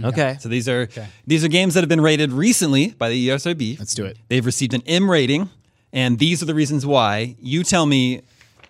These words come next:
Speaker 2: uh, w-, what game it is.
Speaker 4: You said they're, they are recent. They're contemporary, right?
Speaker 2: Well, yeah. Um, well, I mean, d-, they've, they've been rated by the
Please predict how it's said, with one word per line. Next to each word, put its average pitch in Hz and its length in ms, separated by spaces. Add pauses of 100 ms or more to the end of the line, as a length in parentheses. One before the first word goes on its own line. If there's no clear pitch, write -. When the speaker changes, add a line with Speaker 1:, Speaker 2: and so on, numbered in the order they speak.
(120)
Speaker 2:
uh, 104 420
w-, 107 220 (160)
what 131 240
game 117 340
it 110 140
is. 73 280
Speaker 4:
You 143 120
said 139 160
they're, 131 160
they 131 200
are 123 160
recent. 120 320
They're 107 80
contemporary, 98 680
right? 92 200 (180)
Speaker 2:
Well, 127 240
yeah. 104 300
Um, 139 160
well, 202 260 (120)
I 160 40
mean, 143 220
d-, - 140 (100)
they've, 139 440
they've 143 200
been 123 200
rated 180 320
by 160 120
the 156 80